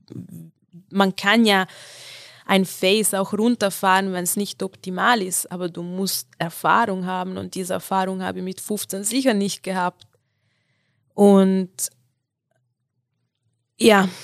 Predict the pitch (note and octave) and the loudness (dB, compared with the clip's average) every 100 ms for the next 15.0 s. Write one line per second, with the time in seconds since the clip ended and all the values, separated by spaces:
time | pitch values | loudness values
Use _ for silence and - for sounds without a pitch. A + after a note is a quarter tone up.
0 | - - - A3+ B3 B3 A3+ - C4+ D4 | -20 -16 2 4 4 2 2 2 4 4
1 | A#3+ G3+ G3+ G#3+ G3 F#3 - G3 A3 B3 | 4 2 2 2 2 0 0 4 4 6
2 | C4+ C4 - - A3 G3+ G3 G#3 - - | 4 2 0 -2 2 2 0 -2 -2 -2
3 | A#3 G#3+ G3 F#3+ G3 F#3+ G3 F#3+ - G3+ | 0 2 2 2 -2 -2 -2 -2 -2 0
4 | C4+ C4+ A#3 A3+ - G#3+ G#3 G#3 G#3 - | 4 4 4 -2 0 2 4 2 -2 -8
5 | - _ G3 F#3+ F#3+ F#3+ - G3+ - G3+ | -16 _ 0 0 -2 -8 -10 -6 -2 -2
6 | G3+ G#3 G#3 G#3 G3 F#3+ F#3+ A3+ A3 - | -2 -6 -8 -6 -4 -4 -6 -6 -6 -2
7 | G#3+ G#3 - F#3+ _ _ _ _ _ _ | -2 -2 -4 -6 _ _ _ _ _ _
8 | - A3+ G#3+ - - - G3 A3 B3 A#3 | -2 2 2 0 -8 -4 -2 0 0 0
9 | - F#3+ F#3+ A3 - G3+ G3 F#3+ - F#3 | -2 2 4 2 0 -4 -2 -2 -4 -2
10 | G3 A3+ A3 G3 G3 F#3+ F#3 F#3+ G3 G#3 | 0 2 2 0 0 -2 -4 -4 -2 -2
11 | A3+ G3+ - - A3 A3 A3 A3 G3 A3 | -2 0 0 0 0 0 0 2 0 0
12 | - G3 - F3+ G3 G3+ G3+ G#3 - _ | -4 -8 -2 0 0 0 -2 -4 -8 _
13 | _ _ _ _ _ _ - - G#3 G3 | _ _ _ _ _ _ -20 -4 2 2
14 | G3 - G#3 G#3 G#3+ A#3+ A#3 A3 G3+ F#3+ | 2 0 0 2 2 0 4 4 4 2